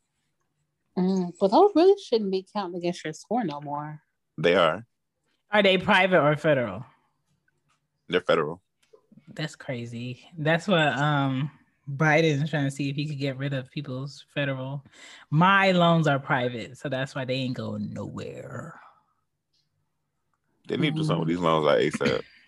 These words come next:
Speaker 1: He does.
Speaker 3: Yeah.
Speaker 2: 'Cause if they get, like, if they get rid of those federal loans, it's not even all of it.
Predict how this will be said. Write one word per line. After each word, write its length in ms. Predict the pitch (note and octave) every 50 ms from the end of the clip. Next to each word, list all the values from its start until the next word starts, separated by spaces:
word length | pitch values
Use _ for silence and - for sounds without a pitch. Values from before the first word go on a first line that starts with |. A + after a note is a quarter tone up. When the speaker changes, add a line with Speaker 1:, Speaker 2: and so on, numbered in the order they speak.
| _ _ _ _ _ _ _ _ _ _ _ _ _ _ _
Speaker 1:
He 140 | - G#3 G3
does. 720 | F3 E3 D3+ D3 D#3+ E3 D#3+ C#3+ C3+ C#3 - - - _ _ _ _ _ _ _
Speaker 3:
Yeah. 320 | - B2 A#2 A#2 B2+ C3 - _ _ _ _ _ _ _ _ _
Speaker 2:
'Cause 280 | - G#2+ G#2 G#2 G#2+
if 140 | F#2+ G#2 G#2+
they 160 | A2 A#2+ C#3+
get, 180 | D3+ D3+ F#2+ C#2
like, 220 | F#2+ G#2 G2+ F2
if 120 | F#2+ G#2 A2
they 140 | A2+ B2 C#3
get 140 | C#3 C#3 B2
rid 140 | A#2+ A#2 A2+
of 80 | G#2+
those 180 | G#2 G2+ G2+ -
federal 340 | - G2 G2+ G2 F#2+ G2 G2+
loans, 540 | G2 G2+ G2+ G2+ G2+ G2+ G2+ G#2 A2 A2 -
it's 140 | F2 G2 G2+
not 200 | G#2 A#2 D3 D#3
even 180 | C#3+ A#2+ F#2 E2 - -
all 240 | D2+ E2 E2 D2+
of 140 | C#2+ C#2 C#2
it. 160 | B1 B1 -